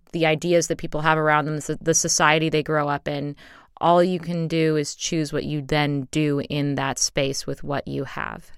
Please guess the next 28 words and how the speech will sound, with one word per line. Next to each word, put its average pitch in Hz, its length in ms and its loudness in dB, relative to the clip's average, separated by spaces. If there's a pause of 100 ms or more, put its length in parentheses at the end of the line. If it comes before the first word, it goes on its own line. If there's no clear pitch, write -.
And 143 460 -6 (540)
I 156 220 0
am 156 180 -2
attempting 147 920 -4 (100)
to - 120 -10 (140)
do 139 300 -4 (100)
that, - 560 -4 (180)
um, 131 540 -6 (1200)
which 156 240 -2
means 147 240 -4
applying 143 760 -2
my 139 180 -2
perspective 143 840 -4
to 143 460 -6 (640)
other 233 200 6
people's 202 320 8
stories 190 460 0
and 156 100 -6
trying 143 260 -6
to 151 60 -6
be 151 140 -6
helpful 180 640 0
and 151 160 -2
trying 151 440 -4
to 147 180 -6
start - 400 0
conversations 156 1040 -2
around, 143 880 -4